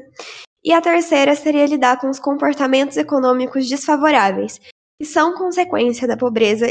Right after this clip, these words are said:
e que contribuem pra ela, como a Estela já, já explicou no ciclo vicioso da pobreza.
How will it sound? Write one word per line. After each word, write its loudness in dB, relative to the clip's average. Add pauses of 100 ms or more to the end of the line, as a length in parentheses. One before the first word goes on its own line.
e -6
que -6
contribuem -2
pra 0
ela, 0
como -4
a -2
Estela 0
já, -2 (340)
já 2
explicou -4
no 0
ciclo -4
vicioso -4
da -2
pobreza. -4